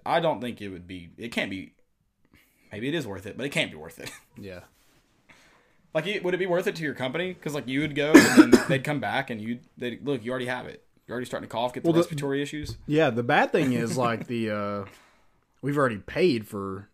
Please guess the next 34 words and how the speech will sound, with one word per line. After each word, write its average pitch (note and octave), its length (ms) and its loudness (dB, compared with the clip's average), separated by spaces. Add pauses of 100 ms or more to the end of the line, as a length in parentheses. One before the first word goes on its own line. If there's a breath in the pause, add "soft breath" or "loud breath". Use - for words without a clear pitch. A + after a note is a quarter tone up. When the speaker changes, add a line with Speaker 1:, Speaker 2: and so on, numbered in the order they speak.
Speaker 2:
everything. F#2 540 -8 (120)
Speaker 1:
Right. A#2 380 -2 (120)
Yeah, C3+ 180 4
Speaker 2:
So F3 140 12
Speaker 1:
no, E3 80 12
that's D#3 80 10
Speaker 2:
if, E3+ 60 10
if E3 60 8
Speaker 1:
definitely D#3+ 220 6
Speaker 2:
it's - 100 0
canceled G3 440 6
and C3+ 60 2
they C3+ 100 2
refund C#3+ 360 2
our A#2 60 0
money, B2 340 2
then G#2+ 240 -2
we're A2 280 -2 (600)
Speaker 1:
A C#3 60 2
lot E3+ 240 8
of C#3+ 40 6
Speaker 2:
But C3+ 100 4
if - 40 4
Speaker 1:
plan- C3+ 80 2
Speaker 2:
they B2 100 4
don't, C#3+ 380 4
<laughs> - 20 -4
then A2 160 -4
you're C#3+ 140 0
just A2+ 160 -6
like, A2 260 -4
"Well, A2+ 200 -4
I F#2+ 80 -8 (200)
kinda" A2+ 380 -10